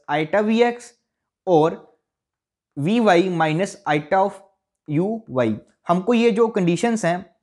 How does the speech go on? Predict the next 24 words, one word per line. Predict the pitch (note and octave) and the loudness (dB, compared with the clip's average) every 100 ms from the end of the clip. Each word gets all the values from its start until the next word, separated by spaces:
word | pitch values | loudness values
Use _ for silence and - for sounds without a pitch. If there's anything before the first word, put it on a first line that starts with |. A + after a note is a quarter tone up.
| _ | _
वो | E3 A3+ | 0 2
हमको | F#3+ D#3 A3 | 2 2 0
प्रूफ | A#3+ - _ _ _ - G#3+ F#3+ | 0 -12 _ _ _ -4 -2 0
करनी | D3+ B2+ A2+ | -2 0 -2
है | G#2 | -4
अब, | F#2+ _ _ _ | -8 _ _ _
ठीक | A3 G#3+ | -4 0
है। | A#3+ A#3 - _ _ _ G3 | 0 -2 -18 _ _ _ 0
तो | |
देखिए | A3 B3 | 0 2
बहुत | F3 D#3 G3 A3+ | 0 2 2 4
ही | B3 | 4
ज़्यादा | A#3 G3 | 4 4
इंपॉर्टेंट | G3 F#3 D#3 E3+ F3 | 0 0 -2 -2 -4
प्रूफ | E3 D#3 | -2 -2
है | D#3+ | 0
ये | C#3+ E3 G#3 _ _ _ _ _ - | 0 -2 -6 _ _ _ _ _ -4
और | G3+ | -2
बहुत | E3+ F#3+ G3 A#3 | 2 4 2 2
ही | |
ज़्यादा | A3 G3+ A3 - G3+ | 2 2 0 -4 -4
ईजी | F3 F#3+ F3+ | 0 0 0
भी | D#3+ | -2
है। | B2+ | -2